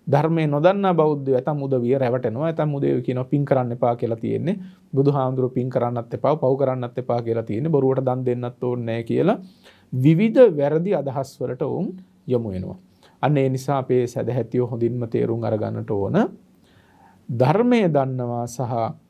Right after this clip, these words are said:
අර්ථය දන්නවා කියන එක දෙකක්ය කියන කාරණාව. එතකොට සරියුත් මහරහතන් වහන්සේ මේ අංග පහකින් යුක්ත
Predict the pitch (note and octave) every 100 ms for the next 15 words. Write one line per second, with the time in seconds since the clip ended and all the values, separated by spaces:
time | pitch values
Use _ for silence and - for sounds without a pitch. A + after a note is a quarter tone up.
0 | _ _ A#2+ D3+ E3+ E3+ D3 B2+ B2 A#2
1 | A#2 A#2 B2+ A2 G#2+ G#2+ A3+ F3+ - _
2 | A#2 A#2 D3 C#3+ - - E3 C#3+ A2+ F3+
3 | - - _ - A#2+ G#2+ G2+ F#2+ G2 -
4 | _ - - _ - C#4 - F3 A3 C4
5 | - F#3 F#3 E3 E3 D#3+ C#3 B2+ A#2+ A2
6 | - A2 - _ _ - C#3+ B2+ B2+ E3+
7 | F3 E3+ D3 G#3+ G#3+ G3 F3 E3+ -